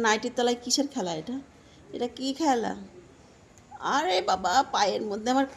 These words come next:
নখগুলো দেখো, সবাই, সবাই চলে এলো। এটা,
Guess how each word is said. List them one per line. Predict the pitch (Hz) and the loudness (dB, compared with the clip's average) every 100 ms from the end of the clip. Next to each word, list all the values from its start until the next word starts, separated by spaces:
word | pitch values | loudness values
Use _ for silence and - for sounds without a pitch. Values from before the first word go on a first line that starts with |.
| - - 233 | -10 -2 2
নখগুলো | 208 202 233 233 185 196 | 2 0 2 2 4 -2
দেখো, | 170 196 254 | -2 -2 0
সবাই, | 233 220 202 208 | 4 4 4 0
সবাই | 254 247 240 233 | -4 -2 -2 -2
চলে | 208 180 | -4 -4
এলো। | 196 202 - - - - - - - - - | -6 -12 -16 -20 -20 -20 -20 -20 -20 -20 -10
এটা, | 226 | 0